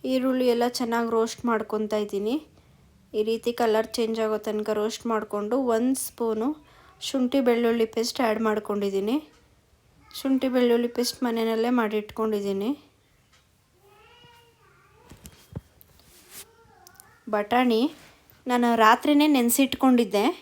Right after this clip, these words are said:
ಆ, ನೀವು ಅದೇ ರೀತಿ ಮಾಡಿ. ಹಸಿ ಬಟಾಣಿ ಇದ್ದರೆ ಕೂಡ ಯೂಸ್ ಮಾಡ್ಬೋದು. ಹಸಿ ಬಟಾಣಿ ನಂಗೆ ಸಿಗಿಲ್ಲ,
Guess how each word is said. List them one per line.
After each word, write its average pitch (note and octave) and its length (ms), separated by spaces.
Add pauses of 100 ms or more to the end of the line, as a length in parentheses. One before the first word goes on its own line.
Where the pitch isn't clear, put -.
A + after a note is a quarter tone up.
(1040)
ಆ, A3 80 (160)
ನೀವು C#4+ 280 (320)
ಅದೇ A#3 320
ರೀತಿ A#3+ 360
ಮಾಡಿ. G#3 360 (600)
ಹಸಿ A#3+ 280
ಬಟಾಣಿ B3 480
ಇದ್ದರೆ A3 280
ಕೂಡ A#3 220 (120)
ಯೂಸ್ A#3+ 340
ಮಾಡ್ಬೋದು. G3+ 540 (420)
ಹಸಿ A3+ 300
ಬಟಾಣಿ A#3 440
ನಂಗೆ A#3 300
ಸಿಗಿಲ್ಲ, A#3 400